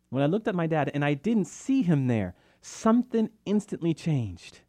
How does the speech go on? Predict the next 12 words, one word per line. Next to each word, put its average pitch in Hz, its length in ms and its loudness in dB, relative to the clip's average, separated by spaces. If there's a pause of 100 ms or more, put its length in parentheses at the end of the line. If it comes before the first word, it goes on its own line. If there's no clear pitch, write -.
(460)
It 196 80 4
was 185 120 6
no 233 160 8
longer 233 600 8
about 165 320 6
my 151 220 4 (220)
family 185 580 4
tie, 131 560 2 (200)
about 160 220 8
my 156 220 6
family 175 520 4
connections. 151 720 -2